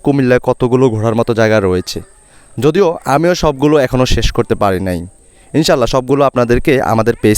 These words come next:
থেকে দেখানো হবে। তো আসুন এই জায়গাটির কথা। এটি হচ্ছে, এই সৌন্দর্যপূর্ণ ব্রিজটি কোথায় অবস্থিত? এটি কুমিল্লা জেলার লাকসাম উপজেলায় লাকসাম শহরে অবস্থিত, অর্থাৎ লাকসাম যে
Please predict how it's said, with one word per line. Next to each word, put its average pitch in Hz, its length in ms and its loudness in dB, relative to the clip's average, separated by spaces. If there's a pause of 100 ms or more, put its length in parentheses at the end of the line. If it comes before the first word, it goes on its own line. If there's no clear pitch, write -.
থেকে 113 140 0 (100)
দেখানো 95 340 -2
হবে। 80 180 -4 (1160)
তো - 60 2 (120)
আসুন 196 220 0 (200)
এই 160 140 6
জায়গাটির 117 420 0
কথা। 95 220 -2 (240)
এটি 139 160 -2
হচ্ছে, 185 220 0 (1300)
এই 196 80 4 (100)
সৌন্দর্যপূর্ণ 196 600 0 (380)
ব্রিজটি 156 340 2 (120)
কোথায় 139 280 2
অবস্থিত? 113 360 -4 (260)
এটি 170 160 2 (600)
কুমিল্লা 190 420 2
জেলার 196 300 2 (120)
লাকসাম 131 400 -2
উপজেলায় 127 520 0 (640)
লাকসাম 165 440 0 (560)
শহরে 139 360 2 (140)
অবস্থিত, 101 340 -4 (120)
অর্থাৎ 147 240 -2 (140)
লাকসাম 127 340 -2
যে 151 60 0